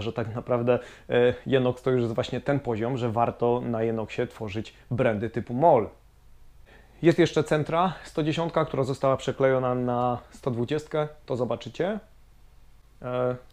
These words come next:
zeskanowałem tą naklejkę, e, którą dostałem jako podróbę z naklejką oryginalną.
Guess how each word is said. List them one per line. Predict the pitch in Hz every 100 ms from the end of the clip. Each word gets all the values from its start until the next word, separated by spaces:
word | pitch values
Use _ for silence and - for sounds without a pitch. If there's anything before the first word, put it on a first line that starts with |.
| - -
zeskanowałem | 127 151 160 160 160 151 135
tą | 139
naklejkę, | 135 131 139 139 156
e, | 165 175 175 127 127 127 127 123
którą | - 127
dostałem | 123 - 131 139 156 151
jako | 127 127
podróbę | 131 123 127 147
z |
naklejką | 135 135 131 131
oryginalną. | 120 123 156 143 143